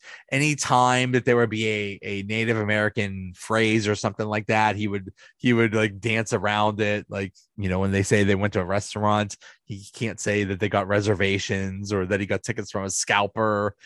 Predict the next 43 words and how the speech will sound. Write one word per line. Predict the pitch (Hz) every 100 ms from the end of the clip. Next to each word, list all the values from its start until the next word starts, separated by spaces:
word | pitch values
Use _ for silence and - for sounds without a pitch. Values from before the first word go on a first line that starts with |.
| - - -
or | 107 104
there | 101 101 104
was | 110
someone's | 110 104 101
an | 101
Indian | 131 117 113 110
giver | 117 110 107 107
or |
something | - 110 110 104
like | 107 104
that. | 104 104 101 104 - - - - _ -
Um, | 101 98 95 117 117
yeah, | 110
this | 120 160
is | 165
where | 160 143
Kramer | - 147 147 147 123
gets | 131 123
the | 123 113
idea. | 110 117
It's | 107 104
like, | 98
"Hey, | 143 156 101 _ - - _ -
you | 143
know | 226
what | 254
would | 196
make | 185
a | 156
great | 151 165 -
coffee | 156 156 160
table | 170 170
book? | 160 190 - _ -
A | 131
coffee | - 220 269 240
table | - 165 160
book | 151 - _ -
about | 170 208 -
coffee | - 311 320 254
tables." | 220 165 117 95 92 - _ _ _ _ _ _ _ _ -
Um, | 95 90 90 87 -
and | 113
then, | 117 117 113 113